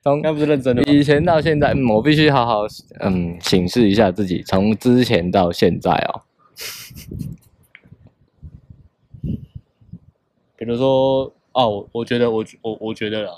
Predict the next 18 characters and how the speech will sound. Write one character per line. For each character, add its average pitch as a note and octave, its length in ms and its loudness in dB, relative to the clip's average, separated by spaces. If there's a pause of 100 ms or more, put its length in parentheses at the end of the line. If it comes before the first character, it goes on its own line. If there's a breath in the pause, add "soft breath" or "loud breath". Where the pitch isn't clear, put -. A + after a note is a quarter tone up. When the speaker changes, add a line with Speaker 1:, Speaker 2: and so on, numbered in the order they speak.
(320)
Speaker 1:
嗯。 F#2+ 260 -4
Speaker 2:
我 A2+ 140 0
觉 A#2 80 2
得 B2 100 2
应 C#3 80 0
该 C3 160 2
是 A2+ 460 -4 (420)
界 G#2+ 180 -2
限。 F#2+ 220 -10 (1800)
我 A#2+ 60 -4
觉 B2 80 -2
得 - 20 0
那 D3 60 2
个 C3+ 60 0
差 B2+ 140 2
蛮 G2+ 160 -4
多 G2 200 -8
的。 - 60 -20